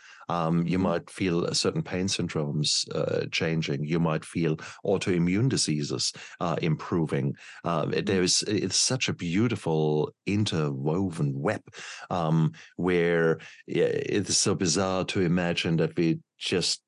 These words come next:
Speaker 1: in the past thought, "Ah, here, two tablets a day and that will sort you out."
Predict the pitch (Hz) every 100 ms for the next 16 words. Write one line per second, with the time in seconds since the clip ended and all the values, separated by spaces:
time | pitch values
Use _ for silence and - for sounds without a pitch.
0 | - 87 87 82 90 85 78 - - 87
1 | 82 82 80 80 85 80 - 90 - 85
2 | - 82 - - 78 82 80 78 78 78
3 | - - - 82 87 78 - 82 78 82
4 | 78 87 76 78